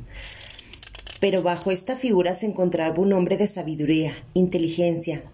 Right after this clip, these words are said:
fineza y sagacidad, como no había otro. Pero no eran sus únicas cualidades,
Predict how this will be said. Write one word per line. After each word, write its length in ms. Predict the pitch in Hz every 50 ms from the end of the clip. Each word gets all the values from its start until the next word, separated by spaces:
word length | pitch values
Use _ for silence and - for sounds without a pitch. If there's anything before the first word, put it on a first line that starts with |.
| - -
fineza 680 | - - - 196 185 185 196 202 220 214 - 247 247 240 - -
y 80 | 208 202
sagacidad, 760 | - - 185 175 180 175 170 - 170 170 165 175 170 160 165 - - - -
como 300 | - 165 156 151 151 147
no 120 | 151 151
había 300 | 143 139 139 143 135 139
otro. 300 | 135 131 131 - - - - - - - - - - - - - - - - - - - - - - - - - - - - - - - - - - - - -
Pero 180 | 220 220 226 226
no 200 | 226 233 233 233
eran 280 | 240 240 247 254 254 247
sus 220 | - 240 233 -
únicas 400 | 202 208 214 208 208 214 214 -
cualidades, 720 | - 208 185 185 190 180 208 214 214 208 180 - - -